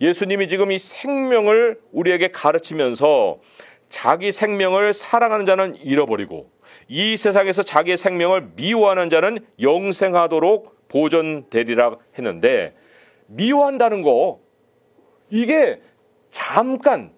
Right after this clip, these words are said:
예, 잠시 동안 이것을 전제하고 있습니다. 미워한다는 것이. 우리가, 어, 하나님께 우리의 삶을 이제 온전히 바친다고 할 때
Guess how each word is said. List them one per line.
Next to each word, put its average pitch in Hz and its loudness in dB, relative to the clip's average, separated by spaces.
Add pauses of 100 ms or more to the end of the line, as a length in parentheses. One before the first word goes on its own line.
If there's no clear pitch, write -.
(720)
예, 139 0
잠시 226 -2
동안 208 0 (440)
이것을 277 0 (280)
전제하고 226 2
있습니다. 92 -8 (340)
미워한다는 156 0
것이. 90 -12 (1400)
우리가, 185 2 (540)
어, 135 2 (100)
하나님께 170 0 (400)
우리의 156 0
삶을 156 0
이제 131 -2
온전히 139 0
바친다고 127 -2
할 92 -2
때 104 0